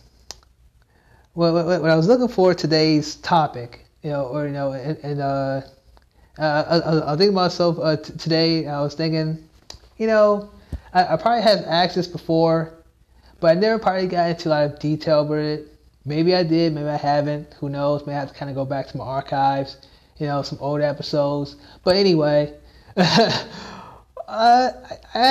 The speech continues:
asked a question to, to, um, you ladies and gents out there, listen, listen to the show. How many times have, have you have heard that question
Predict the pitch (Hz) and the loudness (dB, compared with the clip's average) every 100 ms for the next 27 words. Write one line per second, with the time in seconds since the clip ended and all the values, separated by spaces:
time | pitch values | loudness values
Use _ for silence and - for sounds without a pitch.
0 | 294 302 277 302 - 208 196 160 156 139 | 4 4 2 2 2 2 4 4 0 -2
1 | 180 175 165 165 156 170 165 156 160 143 | 0 2 2 2 2 4 4 4 0 -2
2 | 143 - - - _ _ 147 147 143 135 | -2 -4 -12 -18 _ _ -2 -2 -2 -6
3 | 117 117 151 160 151 156 156 156 143 - | -6 -6 -6 -4 -2 -2 -2 -4 -4 -4
4 | 101 107 - - - _ _ _ _ _ | -6 -6 -12 -20 -20 _ _ _ _ _
5 | - - - - - _ _ _ - 254 | -20 -20 -20 -20 -20 _ _ _ -2 0
6 | 294 302 294 294 220 214 214 214 202 - | 2 2 2 2 4 4 4 2 -2 -12
7 | - 165 160 - - 160 175 190 185 180 | 2 4 4 -2 -2 0 2 4 6 6
8 | 170 170 156 147 143 - - 226 226 202 | 2 0 2 2 2 -2 0 2 2 0
9 | 190 185 180 175 170 170 170 170 | 0 0 2 2 0 -2 -2 -4